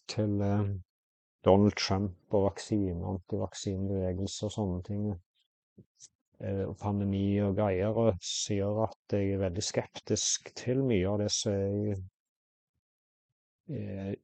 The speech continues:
kanalisert form, altså generell informasjon, men altså, en til en så synes jeg det er veldig bra i til tider å bruke, men, eh, og i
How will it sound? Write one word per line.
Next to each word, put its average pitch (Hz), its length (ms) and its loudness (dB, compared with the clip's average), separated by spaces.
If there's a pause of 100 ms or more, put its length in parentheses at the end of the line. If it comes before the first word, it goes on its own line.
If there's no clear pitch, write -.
(200)
kanalisert 104 1120 2
form, 143 280 6
altså 110 220 6
generell 110 460 6
informasjon, 147 520 4
men 139 100 2
altså, 123 260 2 (500)
en 110 320 6
til 120 180 6
en 127 220 6
så - 220 4
synes 131 240 4
jeg 123 100 6
det 113 140 4
er 104 180 2
veldig 98 200 2 (120)
bra 101 300 4
i 110 40 4
til 107 160 -8
tider 98 460 2
å 104 120 0
bruke, 104 440 -2
men, 104 280 0
eh, 98 180 0 (840)
og 82 100 0
i - 40 4